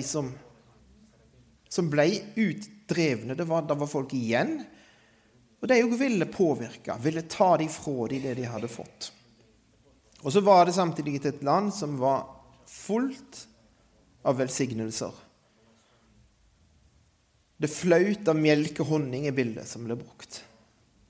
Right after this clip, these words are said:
Det var fullt av gode ting, men for at det, de gode tingene skulle bli deres, så måtte de slåss,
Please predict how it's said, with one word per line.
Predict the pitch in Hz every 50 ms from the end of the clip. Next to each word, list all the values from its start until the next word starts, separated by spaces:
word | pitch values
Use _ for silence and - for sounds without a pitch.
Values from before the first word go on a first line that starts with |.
| _ _ _ _ _ _ _ _ _ _ _ _ _ _ _ _ _ _ _ _
Det | - 165
var | 175 185
fullt | 180 - - - - 220 226 220 - - - - -
av | 143 139 135 123
gode | 127 127 131 147 156 151 -
ting, | - 143 196 208
men | 165 165 165
for | 165 214 214
at | 208 202
det, | 202 196 190 190
de | - 190 202 180 156
gode | 156 170 190 226 226 220 -
tingene | 214 247 294 269 190 170 170 170
skulle | - - 151 156 160 151
bli | 156 165 160
deres, | 165 165 156 143 147 190 285 302 - - - - _ _ _ _ _ _ _ _
så | - - 131
måtte | 123 - - -
de | 104 117
slåss, | - - 180 226 277 262 -